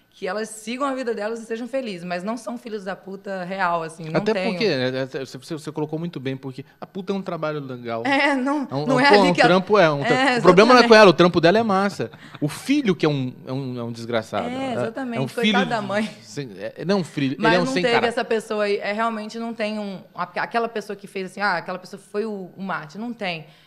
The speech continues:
Speaker 1: Eu acho que nós mesmos somos responsáveis porque nós, é, é, so-, são responsáveis pelas cativas, né? Eu acho que eu fui responsável também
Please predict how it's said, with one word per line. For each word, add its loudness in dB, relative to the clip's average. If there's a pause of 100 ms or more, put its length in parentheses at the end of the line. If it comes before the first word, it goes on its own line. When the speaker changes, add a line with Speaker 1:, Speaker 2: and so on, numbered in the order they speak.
Speaker 1:
Eu -6
acho -4
que -12
nós -4
mesmos -6
somos -12
responsáveis -10 (400)
porque -10
nós, -8 (100)
é, -8 (260)
é, -12
so-, -14
são -8
responsáveis -10
pelas -12
cativas, -16
né? -10 (320)
Eu -6
acho -6
que -12
eu -6
fui -12
responsável -8
também -8